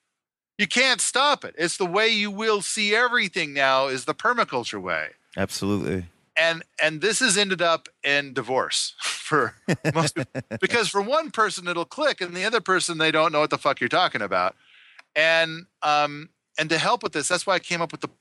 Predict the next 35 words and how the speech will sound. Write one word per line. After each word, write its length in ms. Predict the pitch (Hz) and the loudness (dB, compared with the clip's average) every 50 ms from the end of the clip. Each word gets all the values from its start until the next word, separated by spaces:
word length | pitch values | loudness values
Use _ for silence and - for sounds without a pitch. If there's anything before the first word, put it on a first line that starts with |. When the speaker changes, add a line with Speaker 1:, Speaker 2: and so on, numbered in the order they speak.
| _ | _
Speaker 1:
playing 340 | - - 185 202 208 196 170 | -4 0 0 0 0 -2 -4
cards. 300 | - - 98 90 90 - | -2 0 0 0 0 0
I 40 | 135 | 0
don't 120 | 139 185 | 2 2
know 40 | 185 | 2
if 100 | 160 - | 2 0
you, 80 | 143 - | 0 0
have 120 | - 131 127 | 0 0 0
you 60 | 127 | 0
seen 160 | - 170 180 | 0 2 0
the 80 | 202 185 | 0 0
playing 280 | - 214 214 220 214 | 2 0 0 0 0
cards? 260 | 185 - 226 240 247 170 | 0 2 2 4 4 4
Speaker 2:
I 40 | 202 | 4
need 160 | 220 247 247 220 | 2 2 2 2
to 80 | 190 | 0
buy 300 | - - 135 139 156 165 | 2 2 2 2 4 4
a 100 | 135 117 | 2 0
set. 460 | - - - 104 90 85 78 - - - | 0 -2 -4 -2 -2 -2 -4 -6 -6 -2
Um, 600 | 92 107 110 107 104 104 101 98 98 95 95 87 _ _ - | 2 4 4 6 6 4 4 2 0 -4 -8 -10 _ _ -2
I, 200 | - 120 127 127 - | 0 0 0 2 0
I've 120 | 123 123 | -2 -2
s-, 240 | - - - - - | -2 -6 -10 -6 -2
I 100 | - 131 | 0 0
haven't 380 | 131 131 165 196 214 226 220 117 | 2 2 2 2 2 0 -2 -4
seen 300 | - - - 175 175 170 | -8 -6 -6 -4 -4 -2
them 180 | 170 165 160 151 | -4 -4 -4 -4
in 80 | 139 | -4
my 120 | 127 120 110 | -4 -4 -4
hand. 240 | 107 117 120 123 117 | -2 -2 -2 -2 -2
I 60 | 104 | -2
know 200 | 104 113 120 131 | -2 -2 0 0
that 120 | 127 101 | 0 -2
they're 140 | 95 101 92 | -2 -4 -4
available. 540 | 85 71 76 87 92 95 104 101 117 120 | -4 -4 -4 -4 -2 -2 -2 -2 -4 -4